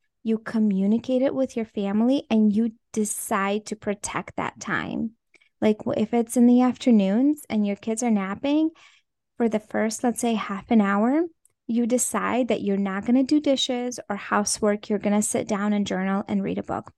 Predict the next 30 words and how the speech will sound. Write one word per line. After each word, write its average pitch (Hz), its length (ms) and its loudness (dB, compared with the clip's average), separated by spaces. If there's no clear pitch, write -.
or 220 120 0
you're 202 220 2
gonna 208 220 2
work 190 260 -2
out. - 300 -6
As 214 240 2
hard 208 420 0
as 233 180 2
it 226 120 4
is, - 400 -4
get 226 160 4
an 233 120 6
accountability 240 800 4
partner, 208 520 -2
get 220 200 -4
a 254 160 -4
coach 220 400 -4
or 220 40 0
somebody 220 600 2
that's 214 280 -4
gonna 214 200 -2
keep 214 340 -8
you 226 120 2
accountable, 214 500 0
that 208 100 0
you're 202 140 -2
gonna 208 200 0
stick - 480 -4
with - 220 0
it. - 160 -2